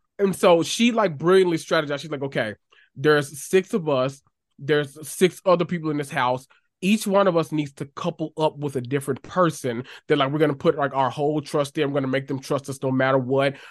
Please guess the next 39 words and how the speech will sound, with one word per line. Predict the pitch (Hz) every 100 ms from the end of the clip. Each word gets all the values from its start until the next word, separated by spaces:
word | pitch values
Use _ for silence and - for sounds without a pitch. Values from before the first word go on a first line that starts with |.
| _ -
And | 147
then | 151 175
when | 160
it's | 165
time | - 180 156
to | 135
nominate | 139 151 175 165 160 160
someone | 170 165 165 165
or | 151
whatever, | 156 156 160 160 156 _ _ _ _ 143
we're | 160
gonna | 175 165
always | 156 160 170 170 143
make | 147 151
sure | 139 - 170 156 139
that | 135 127 120 _ _ _
we're | 139 156 156 156
the | 143
ones, | 139 139 135 131 131
you | 135
know, | 143
that | 143 139
are | 135 135 196 160
together | 170 151 202 160 151
on | 147
the | 143
block | 190 180 170
so | 160
that | 147
we | 180
know | 180 175
we | 175
have | 156
the | 135
votes | 135 147 143
to | 139
keep | 147 135
our | 151 170
person. | 151 139 131 139